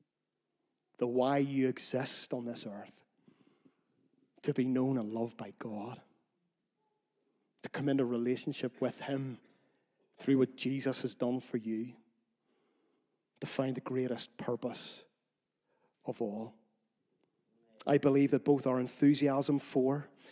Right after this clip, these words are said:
and our contentment with life stems from having a deeper sense of purpose. Do you feel you have purpose? Do you feel you have significance in this world?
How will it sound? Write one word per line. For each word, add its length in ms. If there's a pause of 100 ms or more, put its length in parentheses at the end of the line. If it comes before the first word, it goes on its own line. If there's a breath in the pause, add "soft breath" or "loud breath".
(200 soft breath)
and 120
our 120
contentment 840 (640)
with 240
life 420 (580)
stems 640
from 140
having 360
a 40
deeper 280
sense 280
of 100
purpose. 480 (1600)
Do 80
you 120
feel 240
you 140
have 180
purpose? 540 (960)
Do 80
you 40
feel 240
you 120
have 120
significance 800
in 200
this 260
world? 320